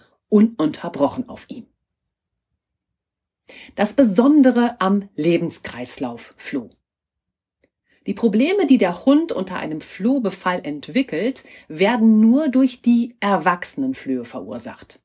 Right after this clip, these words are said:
Nur sie leben direkt auf dem Hund, ihrem Wirt. Allerdings machen sie nur fünf Prozent des gesamten Flohbestandes,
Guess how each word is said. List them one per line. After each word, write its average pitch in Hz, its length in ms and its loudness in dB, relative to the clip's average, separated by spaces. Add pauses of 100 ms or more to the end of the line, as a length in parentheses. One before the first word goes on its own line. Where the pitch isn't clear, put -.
(520)
Nur 285 280 4
sie 226 380 2
leben 208 460 -2
direkt 170 680 -2
auf 160 200 -8
dem 139 240 -2
Hund, - 400 0 (220)
ihrem 156 320 0
Wirt. - 380 -8 (920)
Allerdings 190 800 2
machen 190 380 2
sie 247 480 4
nur 185 280 4
fünf 285 520 0
Prozent 156 720 0
des 143 180 0
gesamten 151 560 0
Flohbestandes, 131 1080 -2